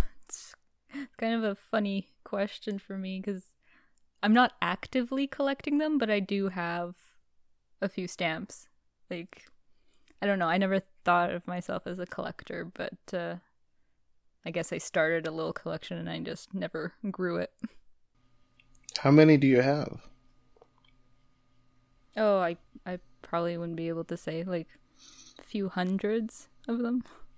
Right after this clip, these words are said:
Speaker 2: What? You, <laughs> you, you're acting like, "Oh, you know, I have a couple.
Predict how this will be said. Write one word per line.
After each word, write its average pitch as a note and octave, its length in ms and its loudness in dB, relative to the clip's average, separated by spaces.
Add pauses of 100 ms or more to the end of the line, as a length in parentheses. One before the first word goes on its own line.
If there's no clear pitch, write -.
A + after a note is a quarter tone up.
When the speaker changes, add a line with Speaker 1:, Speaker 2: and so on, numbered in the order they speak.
(200)
Speaker 2:
What? A3+ 600 10 (300)
You, A3+ 420 12
<laughs> - 60 -6
you, A3+ 280 12
you're G3 340 12
acting D3+ 300 12
like, C3+ 160 4 (340)
"Oh, C#3 380 10
you C3 180 6
know, A#2+ 280 8
I A#2 120 10
have A2+ 220 8
a A#2 60 4
couple. G#2 800 0